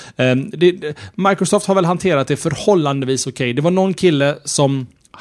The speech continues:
fick en, och det första han gjorde var att logga in då på Xbox, eh, Live och börja spela, och då bannades han ganska direkt då, i och med att någon tekniker hos Microsoft såg det, att, "Vänta nu här, någon utanför koncernen gick just in på Xbox One." Eller Xbox Live, men Xbox One.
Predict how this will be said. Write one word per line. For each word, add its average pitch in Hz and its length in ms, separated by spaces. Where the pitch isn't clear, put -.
fick 147 320
en, 196 240
och - 280
det 143 60
första 147 220
han 139 60
gjorde 135 160
var 131 180
att - 220
logga 147 280
in 135 140
då 160 100
på 131 160
Xbox, - 520
eh, 117 280
Live 165 460
och 151 160
börja 120 340
spela, 151 600
och - 360
då 131 80
bannades 113 500
han 165 240
ganska 127 300
direkt 110 320
då, 117 120
i 107 40
och 107 40
med 110 100
att - 140
någon 110 260
tekniker 120 540
hos 131 180
Microsoft 127 460
såg 147 180
det, 127 80
att, 117 80
"Vänta 143 180
nu 170 80
här, 135 160
någon 180 200
utanför 165 640
koncernen 113 600
gick 120 220
just 113 160
in 151 280
på 120 200
Xbox - 480
One." 131 460
Eller 135 160
Xbox 117 240
Live, 139 200
men 117 220
Xbox - 300
One. 151 200